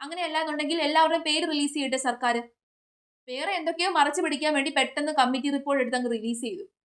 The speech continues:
എന്നിട്ട് പറയേണ്ട കാര്യങ്ങളൊന്നും പറഞ്ഞുമില്ല. പ്രമുഖരായിട്ടുള്ള ആരാണ് എന്നുള്ളത് വെളിപ്പെടുത്തുക.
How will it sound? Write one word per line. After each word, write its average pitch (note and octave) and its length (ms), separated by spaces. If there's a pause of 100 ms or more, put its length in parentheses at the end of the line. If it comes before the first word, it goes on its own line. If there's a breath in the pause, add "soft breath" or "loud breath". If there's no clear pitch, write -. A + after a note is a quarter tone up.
(140)
എന്നിട്ട് C#4 300
പറയേണ്ട C#4 420
കാര്യങ്ങളൊന്നും B3+ 500
പറഞ്ഞുമില്ല. G#3+ 420 (640)
പ്രമുഖരായിട്ടുള്ള D#4 680 (100)
ആരാണ് D4+ 380
എന്നുള്ളത് D4 300 (200)
വെളിപ്പെടുത്തുക. D4 540